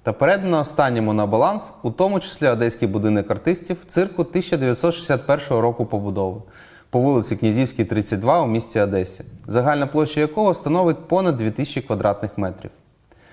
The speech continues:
Прокурори встановили, що в тисяча дев'ятсот дев'яносто восьмому році між державним підприємством «Одеський державний цирк» та двома підприємствами,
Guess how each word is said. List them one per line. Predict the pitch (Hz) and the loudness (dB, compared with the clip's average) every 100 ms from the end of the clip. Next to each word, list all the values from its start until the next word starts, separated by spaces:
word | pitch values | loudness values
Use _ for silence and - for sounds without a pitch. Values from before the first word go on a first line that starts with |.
| - - - - | -20 -20 -20 -20
Прокурори | - 131 185 226 233 | -4 0 4 4 4
встановили, | - 190 185 151 107 90 87 - | 0 2 4 4 2 -2 -8 -14
що | - 123 | -8 -4
в | |
тисяча | - 226 190 | -2 0 2
дев'ятсот | 156 143 156 | 2 2 0
дев'яносто | 139 139 127 123 | 2 0 0 0
восьмому | 123 - 113 | 0 0 0
році | 123 185 185 156 147 | 2 2 -2 -8 -4
між | 113 113 | 0 2
державним | 127 160 196 156 | 2 2 2 0
підприємством | 123 120 127 135 123 120 | -2 -2 -2 0 -2 -2
«Одеський | 110 113 110 110 | 0 0 0 -2
державний | 104 110 104 101 | 0 2 2 0
цирк» | 98 170 180 - 127 | -2 -2 -4 -10 -18
та | - 110 | -4 -4
двома | 113 131 123 | 0 2 2
підприємствами, | 110 101 120 131 190 190 - 160 | 0 -4 -2 0 -2 -4 -8 -8